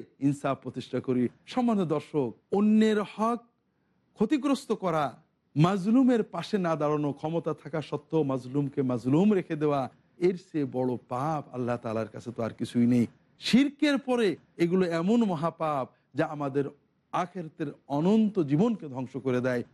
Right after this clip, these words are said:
দুনিয়ার জীবন ছাড়াও। আমরা একটা হাদিস এখানে প্রসঙ্গত সংক্ষেপ আলোচনা করেই আমরা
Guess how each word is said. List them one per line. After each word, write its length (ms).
দুনিয়ার 360
জীবন 200
ছাড়াও। 280
আমরা 220
একটা 280
হাদিস 240
এখানে 200
প্রসঙ্গত 500
সংক্ষেপ 360
আলোচনা 400
করেই 260
আমরা 160